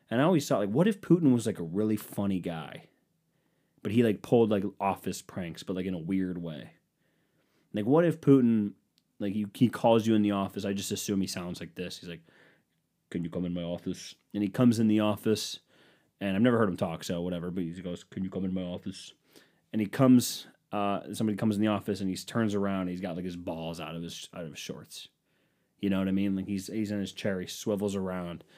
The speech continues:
and he's looking at you dead in the face, and his balls are out. You know, it looks like the brain. And so, um, <laughs> imagine that. And imagine he calls you in, it's, like, mid-February, and he goes, "Can you all, important meeting in my office?" And he comes in the office, he, he, you know, he,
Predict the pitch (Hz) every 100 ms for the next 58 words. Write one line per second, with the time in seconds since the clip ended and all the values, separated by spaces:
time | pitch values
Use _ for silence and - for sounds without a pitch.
0 | _ - 101 98 113 110 92 85 104 101
1 | 104 - 101 90 - 92 87 90 _ 92
2 | 92 87 90 78 76 - - _ _ _
3 | _ _ _ _ _ _ 104 95 92 95
4 | 90 87 90 92 104 107 - _ _ _
5 | _ _ - - - - 113 110 120 113
6 | 110 - 107 104 98 - 117 - 139 135
7 | - 120 113 98 - - - _ 120 110
8 | 120 143 147 131 - 127 117 120 104 98
9 | 92 101 110 98 104 101 92 85 80 82
10 | 90 87 90 - _ - - _ - 92
11 | 92 90 90 90 - - 127 104 110 101
12 | 98 92 92 87 87 85 - 104 - -
13 | _ _ _ _ _ _ _ _ - 101
14 | 95 - 107 104 107 107 107 110 - 95
15 | 95 95 95 90